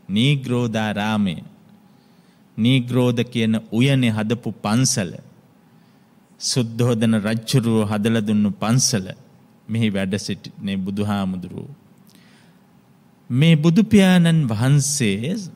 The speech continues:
පුංචි කාලේ සිදුහත් කුමාරයා හැටියට ඉපදිලා දවස් හතෙන් මහා මායා මෞතුමිය අභාවයට ගියහම සද්දින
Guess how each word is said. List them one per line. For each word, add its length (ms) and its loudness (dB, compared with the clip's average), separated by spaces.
පුංචි 340 -4
කාලේ 520 -2
සිදුහත් 560 -4
කුමාරයා 720 -2
හැටියට 500 -4
ඉපදිලා 680 0
දවස් 380 -2
හතෙන් 380 -2
මහා 380 0
මායා 540 2
මෞතුමිය 760 2
අභාවයට 800 0
ගියහම 480 0
සද්දින 840 2